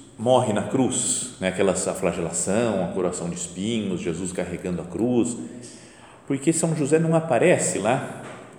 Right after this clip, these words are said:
né, porque provavelmente já teria morrido, né, não, não é citado durante a vida pública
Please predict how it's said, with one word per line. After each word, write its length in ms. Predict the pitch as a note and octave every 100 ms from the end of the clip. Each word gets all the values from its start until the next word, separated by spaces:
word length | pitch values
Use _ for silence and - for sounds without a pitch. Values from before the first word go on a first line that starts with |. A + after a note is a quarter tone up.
| -
né, 120 | A#2
porque 240 | C#3 G#2+ G#2
provavelmente 880 | - G2 A#2 D#3+ D#3 B2+ D3 -
já 100 | E3
teria 240 | D#3 C#3+ C#3
morrido, 420 | C#3 A2 F#2+ F#2 F#2+ - - - -
né, 120 | C#3
não, 160 | A2 F2 E2 E2
não 60 | F2+
é 40 |
citado 600 | F2 F2+ - F#2 F#2 F2
durante 320 | E2 E2+ E2+
a 20 | F2
vida 240 | F2 F#2
pública 500 | - G#2 F2 D#2+ -